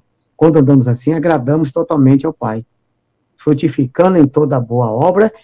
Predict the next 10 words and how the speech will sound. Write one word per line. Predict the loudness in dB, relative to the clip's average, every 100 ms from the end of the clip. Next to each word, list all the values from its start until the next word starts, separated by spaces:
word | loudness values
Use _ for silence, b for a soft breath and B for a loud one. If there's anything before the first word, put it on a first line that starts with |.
| b
e | -2
crescendo | 0 0 -2 -2 0 2
no | 0
conhecimento | 0 0 0 -2 -2 -2 -4
de | -6
Deus. | -6 -12 -16 _ _ _ _ _ _ _ _ -6
Olha | -6
que | -6 -6
coisa | -4 -4 -4
linda! | -6 -6